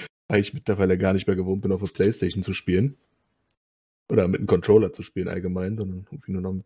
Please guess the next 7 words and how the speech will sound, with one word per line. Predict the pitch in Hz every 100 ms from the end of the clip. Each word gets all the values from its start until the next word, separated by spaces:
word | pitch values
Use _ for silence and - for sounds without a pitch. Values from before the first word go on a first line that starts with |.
| -
Maustastatur | 95 92 - - 95 - 101
spiele. | - 107 139 - _ _ _ _ _ _ _ _ _ 135
Ja, | 135 101 -
äh, | 117 113 117 113 113 110
Modern | 110 113 107
Warfare | 107 98
zwei | - 101 110 127 -